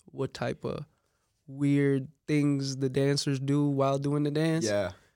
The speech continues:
Speaker 1: We just notice the form and, like, "Ooh, that's, ooh, the step that they just did, it was amazing." And,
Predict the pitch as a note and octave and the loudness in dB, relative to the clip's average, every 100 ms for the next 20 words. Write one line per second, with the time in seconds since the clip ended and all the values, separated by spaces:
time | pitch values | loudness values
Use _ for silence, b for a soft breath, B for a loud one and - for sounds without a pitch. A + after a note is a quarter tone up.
0 | b b _ _ _ F3 C3 C3 C#3+ D3+ | b b _ _ _ -18 -8 2 4 4
1 | C3+ C3+ C3+ C3 B2 A#2 A#2+ A#2 A#2 - | 4 6 6 6 4 2 0 0 -2 -4
2 | D3+ D#3 B2+ G#2 - - - - - - | -2 0 -2 -2 -4 -6 -8 -10 -16 -20
3 | _ D#3 D#3 A#2+ A#2+ B2+ B2+ b b b | _ -4 -2 -2 -4 -6 -8 b b b
4 | b _ D#3+ D3+ B2 A#2+ - - E3+ E3 | b _ -20 -20 -14 -6 -4 -2 -2 -4
5 | - C#3 C3+ C3+ C3 C3+ C3+ C#3+ C#3+ C3+ | -4 -4 0 -2 0 -2 0 2 4 2
6 | C3 B2+ B2+ B2 B2+ F3 F3 C3+ B2+ B2+ | 0 -2 -2 -2 0 2 2 2 0 0
7 | B2 | -2